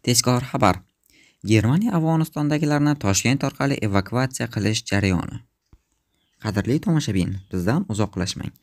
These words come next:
Tezkor xabarlarni ertaroq bizning kanalda boxabar bo'lish uchun kanalimizga obuna bo'lib qo'yishni unutmang. Reyslarda Germaniya diplomatik missiyalarining Afg'onistonning texnik xodimlari va boshqa yevropaliklar ham bor.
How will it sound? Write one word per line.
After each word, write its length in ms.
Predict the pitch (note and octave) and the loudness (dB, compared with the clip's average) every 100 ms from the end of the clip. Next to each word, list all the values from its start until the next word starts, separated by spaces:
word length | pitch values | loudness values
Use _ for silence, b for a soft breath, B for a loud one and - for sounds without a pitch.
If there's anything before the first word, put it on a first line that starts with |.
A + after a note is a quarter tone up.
| B B B | B B B
Tezkor 380 | G#2+ - - | -4 -2 -4
xabarlarni 600 | F3+ G#3 F#3+ E3 D#3+ D#3 D#3+ | -4 -4 -2 2 2 2 0
ertaroq 500 | - D3+ D3 F#2+ A2 | -2 -4 -2 0 0
bizning 300 | - A#2 C#3+ C#3+ | 0 0 0 0
kanalda 360 | A#2 G#2+ G2 F#2 | -2 0 0 2
boxabar 440 | G2 G2 F2+ F#2 | 0 -2 -2 0
bo'lish 300 | F2+ F2+ G2 - | 2 0 0 -6
uchun 300 | - E3+ A3 | -8 -6 -6
kanalimizga 600 | - F3 F3 A#2+ - C#3+ | -4 -4 0 0 -2 -2
obuna 380 | D3+ D3 G#2 G2+ | -2 0 0 2
bo'lib 220 | A2+ A#2 A#2 | 0 -2 0
qo'yishni 400 | A#2+ A#2 A#2 B2 | -2 0 -2 -4
unutmang. 540 | - G2 F#2+ - - - _ - _ _ _ _ _ _ B B B | -2 -2 -4 -6 -12 -12 _ -20 _ _ _ _ _ _ B B B
Reyslarda 540 | G#2 B2 B2+ C3+ C#3 D3 - A2 | -2 -2 -2 -8 -8 -8 -8 -6
Germaniya 420 | A2+ B2 C#3+ A2+ | -4 -4 -6 -6
diplomatik 480 | F#2 G2 F#2 F#2 - | -8 -6 -6 -6 -8
missiyalarining 640 | G#2+ - A#2 A2 A2 A#2 A2+ | -12 -8 -8 -6 -6 -6 -6
Afg'onistonning 720 | A2+ G2+ A2 G#2+ - F#2+ F#2 | -8 -6 -6 -6 -6 -6 -6
texnik 400 | - B2 B2 A2+ | -8 -12 -10 -10
xodimlari 580 | - G2+ G#2 G#2 F#2 - - | -6 -4 -2 -4 -6 -8 -14
va 180 | F2 F#2 | -10 -8
boshqa 380 | F2+ F#2 - D3 | -6 -8 -8 -8
yevropaliklar 800 | A#2 A2+ B2 - A#2+ A#2+ A#2 A2+ | -6 -6 -8 -10 -10 -8 -8 -8
ham 240 | G#2+ G#2+ A2+ | -8 -8 -10
bor. 200 | - - | -14 -20